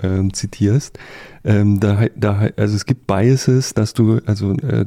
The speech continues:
dass du zu, also es gibt sozusagen Vorprägungen und Heuristiken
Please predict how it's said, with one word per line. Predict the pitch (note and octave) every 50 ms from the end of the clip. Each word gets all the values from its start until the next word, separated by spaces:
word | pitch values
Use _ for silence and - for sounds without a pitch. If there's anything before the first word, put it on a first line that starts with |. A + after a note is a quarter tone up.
| - -
dass | G#2+ G#2+ - -
du | - G2+
zu, | - - G#2+ C3 -
also | - F#2+ F2+ F#2+ -
es | - D2+ F2 -
gibt | - G#2+ G2 - -
sozusagen | G#2+ G2+ - - G2 G2 F#2+ F#2 G2 G2+ G2
Vorprägungen | - - - A2 B2 D3 - - - - A2+ A2+ A2 G#2+ A2+ G#2+ A2 A2
und | - G#2 G2 F#2
Heuristiken | G#2 G2+ G2 G2 A#2+ D#3 - - - - A2 - - A#2 G#2+ A2+